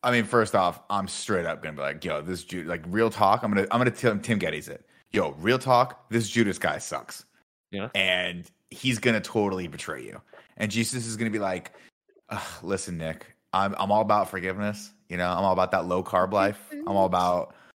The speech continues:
Speaker 1: I'm all about turning that water into that wine, having one or two glasses at the end of the night, you know, keeps you sharp, kinda gets you, gets you sleeping. So I trust Judas." I'm gonna say,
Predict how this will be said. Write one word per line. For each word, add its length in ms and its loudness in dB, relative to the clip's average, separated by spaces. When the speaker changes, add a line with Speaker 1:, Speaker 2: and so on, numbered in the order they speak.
Speaker 1:
I'm 120 -2
all 80 6
about 240 2
turning 220 0
that 160 0
water 320 2
into 200 -4
that 200 -2
wine, 400 -4
having 300 -6
one 140 0
or 40 -2
two 160 -8
glasses 400 -4
at 80 -12
the 60 -4
end 100 -2
of 60 -8
the 80 -8
night, 260 -4
you 80 -6
know, 100 -2
keeps 300 -10
you 60 -12
sharp, 380 0
kinda 200 -8
gets 300 -8
you, 80 -14
gets 160 -8
you 60 -12
sleeping. 440 -6
So 320 4
I 180 0
trust 440 -2
Judas." 380 -10
I'm 160 -4
gonna 160 -2
say, 320 -4